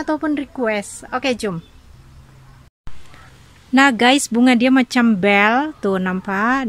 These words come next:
Dia memang cantik ya, dan daun dia tuh unik guys. Ya. Oke guys, biasanya selepas bunga keluar, ah, dia akan jadi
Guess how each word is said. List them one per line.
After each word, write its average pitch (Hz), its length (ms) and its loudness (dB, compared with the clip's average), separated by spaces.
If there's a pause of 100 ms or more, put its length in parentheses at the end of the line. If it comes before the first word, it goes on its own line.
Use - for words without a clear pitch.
Dia 226 320 -4
memang 233 320 2
cantik 214 640 -2
ya, 254 160 0 (400)
dan 226 240 2
daun 233 320 4
dia 254 160 2
tuh 302 240 0
unik 247 640 2
guys. 175 720 -6 (1040)
Ya. 190 160 -10 (880)
Oke 233 320 0
guys, 240 320 0
biasanya 247 560 2
selepas 247 560 -4
bunga 262 400 0
keluar, 226 800 0 (640)
ah, 214 160 -2
dia 277 400 2
akan 285 240 0
jadi 240 320 0